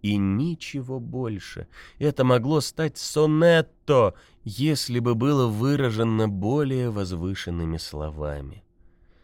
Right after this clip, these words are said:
Но Витала продолжал жевать половинку граната, обращая теперь больше внимания на выплёвывание плёнок и семян,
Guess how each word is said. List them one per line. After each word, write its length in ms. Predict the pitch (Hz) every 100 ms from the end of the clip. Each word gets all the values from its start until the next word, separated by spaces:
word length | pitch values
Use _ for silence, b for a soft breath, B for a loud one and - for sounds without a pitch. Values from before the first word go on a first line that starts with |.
| _
Но 220 | 87 104
Витала 760 | 104 104 95 - 110 110 85 73
продолжал 720 | 90 92 90 107 92 127 127
жевать 440 | 95 104 120 127 -
половинку 560 | 90 95 123 131 -
граната, 720 | 87 87 98 135 160 - 82 - b b b -
обращая 680 | 117 135 127 - 175 156
теперь 320 | 143 135 151
больше 560 | 127 135 170 147 - 117
внимания 760 | 95 107 107 135 135 113 104
на 180 | 95 98
выплёвывание 1040 | 98 95 92 107 120 98 90 90 87 85
плёнок 640 | 78 - 78 101 117 82 -
и 60 |
семян, 500 | 73 69 71 131 110